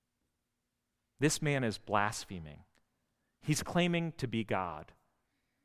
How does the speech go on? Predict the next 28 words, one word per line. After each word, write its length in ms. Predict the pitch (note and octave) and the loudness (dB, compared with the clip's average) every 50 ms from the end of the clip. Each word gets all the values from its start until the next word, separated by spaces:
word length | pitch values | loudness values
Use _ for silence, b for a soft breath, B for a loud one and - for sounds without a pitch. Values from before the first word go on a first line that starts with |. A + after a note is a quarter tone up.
| _ _ _ _ _ | _ _ _ _ _
Who 140 | _ - F3+ | _ -2 -2
does 140 | E3 E3 - | -2 0 -4
he 100 | - C3+ | -4 -6
think 240 | - - B2+ A2+ - | -4 -4 -6 -6 -4
he 200 | - A2+ G#2 G2 | -6 -6 -4 -4
is? 420 | G2 E2+ - G2+ - - - - _ _ _ _ _ _ _ _ _ _ _ _ _ _ _ _ _ _ _ _ _ _ _ _ _ | -4 -6 -8 -12 -16 -18 -20 -20 _ _ _ _ _ _ _ _ _ _ _ _ _ _ _ _ _ _ _ _ _ _ _ _ _
The 80 | - B2+ | -2 -2
crowd, 600 | - - - - D#3+ D#3+ E3 E3+ D3+ B2+ A2+ G#2 | -2 -2 0 8 10 12 12 12 12 12 10 8
seeing 380 | - - - D#3 D#3 D#3 D3 C3+ | -2 -4 0 2 2 2 4 2
the 80 | A#2+ | 0
paralyzed 580 | - - - C3+ C#3 C3+ B2 A2+ G#2+ G2+ - - | 0 2 4 6 8 8 8 8 8 6 2 -2
man 300 | G#2 G#2 G2+ G2+ G2+ F#2+ | -2 -2 0 0 -2 -2
healed, 540 | F#2 - - B2+ C3 A2+ F2+ D2 D2 D2+ - _ _ _ _ _ _ _ _ _ _ _ _ _ _ _ - | -4 -6 -4 0 2 2 2 0 -4 -8 -12 _ _ _ _ _ _ _ _ _ _ _ _ _ _ _ 2
are 120 | A#2+ B2 | 4 4
in 160 | A#2+ A#2+ A2+ - - - | 6 4 2 0 -4 0
awe 440 | - A#2+ A#2+ C3 C#3+ D3+ E3 F3 F3+ - - - | 6 8 10 10 10 10 8 6 4 2 -4 -4
and 300 | C3 C#3+ C#3+ D3+ C#3+ A2+ | -2 0 2 0 0 -2
fear 540 | - - - A2+ F2+ D#2 D2+ - - - _ _ _ _ _ _ _ _ _ _ _ _ _ _ _ _ _ _ _ _ | -8 -8 -8 -6 -6 -6 -8 -12 -16 -20 _ _ _ _ _ _ _ _ _ _ _ _ _ _ _ _ _ _ _ _
at 140 | - A#2 - | -14 -14 -2
this 220 | - D#3 C#3 - - | -2 -2 0 2 2
man 180 | C#3+ D3 C#3+ | 2 2 2
who 120 | C#3+ C3+ B2+ | 2 2 2
has 200 | A#2+ A#2 G#2+ - | 2 2 2 0
such 520 | - - - - D3+ C#3+ D#3 - - - - - | -4 -4 0 2 2 2 2 0 -8 -12 -8 -10
authority. 640 | A#2 - - - A#2+ A#2 A#2 G#2+ - D#2+ D#2 - _ _ _ _ _ _ _ _ _ _ _ _ _ _ _ _ _ _ _ _ _ _ _ _ _ _ _ | -10 -10 -4 -4 -2 -2 -2 -4 -4 -8 -14 -16 _ _ _ _ _ _ _ _ _ _ _ _ _ _ _ _ _ _ _ _ _ _ _ _ _ _ _
It's 180 | - B2 - | -6 -2 -2
amazing 800 | C#3 A#2+ A2+ A2+ A#2+ C3+ D#3 F3 F3 E3 F#3 F3+ F#3 F#3 F3 G3+ _ _ _ | 0 0 0 2 2 4 4 4 4 2 2 0 0 -2 -6 -10 _ _ _
and 160 | - G#2+ A2 | -4 -4 -4